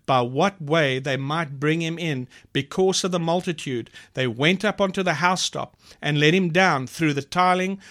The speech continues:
with his couch into the midst before Jesus. And when Jesus saw their faith, he said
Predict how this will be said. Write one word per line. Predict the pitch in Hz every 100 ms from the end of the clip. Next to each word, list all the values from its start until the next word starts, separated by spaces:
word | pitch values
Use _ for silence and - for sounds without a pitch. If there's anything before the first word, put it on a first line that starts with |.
| -
with | - 151
his | 160 156
couch | - 214 196 147 - -
into | 165 156
the | 143
midst | 127 143 175 - -
before | 139 - 156 147
Jesus. | 139 135 127 120 101 - - - _ _ _ _ _ _ _ _ _ - - _ -
And | 170 165
when | 165 156 147
Jesus | 127 196 233 233 226 233 220 - - - _ _
saw | - - - - 240 175 131 123 143 _ _ _
their | 131 135 131 120
faith, | - - 190 143 101 - - - - _ _ _ _ _ _ _ _ _ _ _ -
he | - 180
said | 170 - 240 180 135 131